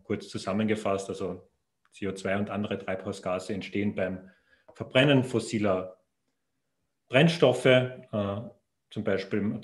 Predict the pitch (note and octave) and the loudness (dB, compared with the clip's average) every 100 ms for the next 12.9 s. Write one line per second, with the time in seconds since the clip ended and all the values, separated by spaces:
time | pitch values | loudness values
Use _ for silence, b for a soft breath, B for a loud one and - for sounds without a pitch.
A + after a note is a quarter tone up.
0 | - G#2+ F#2+ F#2+ G2+ G2 F#2+ - F#2 F2+ | -8 -4 -4 -2 -2 -2 -2 -4 -6 -4
1 | A2 A2+ A2 F#2+ F2+ F2+ G#2+ - _ _ | -4 -4 -2 -2 -2 -4 -10 -20 _ _
2 | _ _ _ _ _ _ - A2 G#2 A2 | _ _ _ _ _ _ -4 -4 -2 -2
3 | F#2+ F#2+ F#2+ F#2+ F#2+ - - - A2 - | -2 -4 -8 -8 -8 -8 -14 -6 -4 2
4 | A#2+ - - A2+ A2 G2+ F#2+ F#2 G#2+ - | 2 2 0 0 0 -2 -2 -2 -4 -4
5 | G2+ A2 - G2+ G2+ G2 - - F2 F2 | -2 -4 -2 -2 0 -2 -8 -10 -8 -8
6 | G2 F#2 F#2+ - F#2+ F2 F2 G#2+ F2 E2 | -8 -6 -6 -6 -6 -8 -8 -12 -16 -12
7 | D#2+ E2 F#2 F2+ B B B B B B | -12 -8 -8 -8 B B B B B B
8 | A2 G#2+ C#3+ A#2+ C3+ - C#3+ C#3 - B2 | -4 0 2 4 4 4 4 4 2 6
9 | G#2+ G#2 G#2 - A2+ G#2+ - B2+ C3+ C3+ | 8 8 8 4 2 2 6 8 10 10
10 | C3+ C3+ - B2 A#2 G#2 F#2 F#2 F2+ F#2+ | 8 4 6 6 8 6 6 2 0 -4
11 | E2+ F#2 G#2 C3+ C3+ C3 C#3 G#2 G2+ F#2+ | -4 0 6 8 8 8 6 2 2 2
12 | F#2+ F#2+ - C3+ A#2+ A#2 A2 G#2+ | 2 0 4 6 8 8 8 4